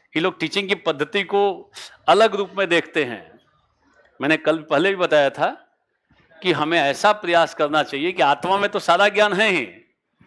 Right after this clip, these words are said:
आत्मा में है प्रत्येक का ज्ञान, ये सुनो, वो केवल निकलकर सामने आ जाए।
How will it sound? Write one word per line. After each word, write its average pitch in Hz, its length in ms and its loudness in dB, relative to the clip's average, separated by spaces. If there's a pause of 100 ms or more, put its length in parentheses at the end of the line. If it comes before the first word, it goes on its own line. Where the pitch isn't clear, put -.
(440)
आत्मा 131 340 2
में 190 140 0
है 220 220 4 (340)
प्रत्येक 196 360 0
का 202 80 4
ज्ञान, 202 340 0 (600)
ये 139 120 -2
सुनो, 180 580 0 (440)
वो 175 80 -2
केवल 180 480 0
निकलकर 170 520 0
सामने 165 680 -2 (240)
आ 98 120 -8
जाए। 87 260 -18